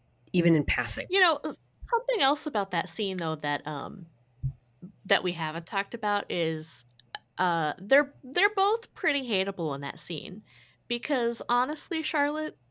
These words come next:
Speaker 2: how dare you <laughs> chastise someone else for not having money when all of your money is from your divorce?
Speaker 1: Um,
Speaker 2: I hate them both in that
Speaker 1: but
Speaker 2: scene.
Speaker 1: no, no, no, no, no. Hold on. Hang on. Hang on.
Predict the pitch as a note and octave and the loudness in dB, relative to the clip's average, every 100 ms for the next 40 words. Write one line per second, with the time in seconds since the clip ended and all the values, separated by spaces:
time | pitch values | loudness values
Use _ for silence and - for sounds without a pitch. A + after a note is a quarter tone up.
0 | _ - - C#4 C#4 C#4+ B3 G#3+ F#3+ C#3 | _ -16 -4 2 2 4 2 2 0 2
1 | E3 - - - - - - - - - | 0 -2 -18 -20 -20 -20 -20 -20 -20 -20
2 | - - B3 C4+ C#4 C#4 A#3 B3+ - G#3+ | -6 4 6 6 6 6 6 6 2 2
3 | G#3 G3+ E3+ D#3 E3 - - - - _ | 2 2 2 0 -4 -8 -12 -20 -20 _
4 | - F3+ E3 D#3+ F3 G#3 F3+ E3+ D3+ D3 | 0 2 6 4 4 2 0 -2 -2 -4
5 | D3 B2+ E3+ _ F3 E3 D3 - _ F3+ | -4 -8 -12 _ 0 0 0 -8 _ 8
6 | F#3+ A3+ B3+ A#3 A3+ G#3+ G3+ E3+ D#3+ C3 | 10 8 6 4 4 4 6 4 2 -2
7 | C#3+ - E3+ E3 - D3 D3 B2 - - | -6 -4 -4 -2 -2 -2 -2 -8 -8 -8
8 | B2+ G2+ A3+ - - - _ _ _ _ | -4 -2 -2 -4 -6 -10 _ _ _ _
9 | _ - - - - - - - - - | _ -20 -20 -20 -20 -20 -18 -18 -18 -18
10 | - _ _ - G#3+ A3 A3 A3 A3 A3 | -20 _ _ 4 10 12 12 10 10 10
11 | A3 A3 A3 A3+ A3+ G#3+ A3 A3+ A3+ - | 8 6 2 0 -2 0 2 2 2 0
12 | _ _ _ _ _ - A3+ A3+ C#4+ - | _ _ _ _ _ 6 6 6 2 2
13 | B3 F3+ D#3+ F3 E3 C#3 - - G3+ - | 0 4 4 4 -2 -4 -6 2 2 4
14 | G#3 A3+ C4+ C4+ C4 B3+ B3 F#3 G3+ A#3 | 6 10 10 12 10 10 10 8 8 10
15 | F3+ E3+ G3+ A3 D#3+ E3 F#3 F#3+ C#3+ D#3 | 10 8 8 6 6 6 6 6 4 2